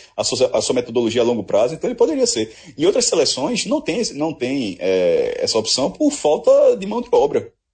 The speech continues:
na mão de, falta de treinadores. Então é, que é, são, é muitos casos. Em muitos casos, em centros menores, a solução do técnico estrangeiro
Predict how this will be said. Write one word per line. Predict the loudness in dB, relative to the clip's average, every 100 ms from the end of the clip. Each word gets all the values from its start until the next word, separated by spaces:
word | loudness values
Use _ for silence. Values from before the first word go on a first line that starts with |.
| -6
na | -4
mão | -4 -4
de, | -4 -4 -6 -10
falta | -4 -4 -2
de |
treinadores. | 0 2 2 2 0
Então | -4 -4
é, | -4
que | -4
é, | -4 -4
são, | -6 -4
é | -4
muitos | -4 -6
casos. | -2 0 0 -4 -16 -20 -10
Em | -4
muitos | -4 -2
casos, | 0 2 0 -4
em | -4
centros | -2 -2 -6 -4
menores, | -4 0 0 0 -2 -10 _ _ _
a | -2 2 2 2
solução | 0 0 0
do | -2
técnico | -2 -2 -4 -4
estrangeiro | -4 -4 -2 0 0 0